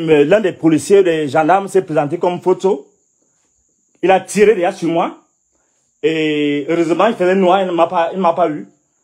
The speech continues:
Je suis, je suis comme ça, euh, chez moi. J'informe le, le, le peuple camerounais que je suis entouré de, de gens en armes qui veulent m'assassiner.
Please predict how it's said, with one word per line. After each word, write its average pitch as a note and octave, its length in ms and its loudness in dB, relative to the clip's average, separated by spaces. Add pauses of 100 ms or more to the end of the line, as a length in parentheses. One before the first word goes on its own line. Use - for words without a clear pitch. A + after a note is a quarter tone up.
(320)
Je D#3 60 -6
suis, G3+ 600 -10
je E3 80 -6
suis A#3 140 -8
comme F3+ 180 0
ça, G#3+ 320 0 (320)
euh, D3+ 440 0 (360)
chez G3+ 220 2
moi. G#3 400 -2 (600)
J'informe A3 640 0
le, F#3 180 -4 (240)
le, E3+ 320 -4
le D#3+ 180 -6
peuple B3+ 300 0
camerounais F3+ 580 -2 (680)
que A3+ 240 2 (340)
je D#3+ 120 0
suis B3+ 460 -4 (200)
entouré A3+ 540 0 (460)
de, D#3+ 580 -2 (320)
de F3 140 0
gens B3 180 0
en F#3+ 220 -4
armes C#4 340 0
qui C4+ 120 -8
veulent A3+ 160 2
m'assassiner. F3+ 680 -8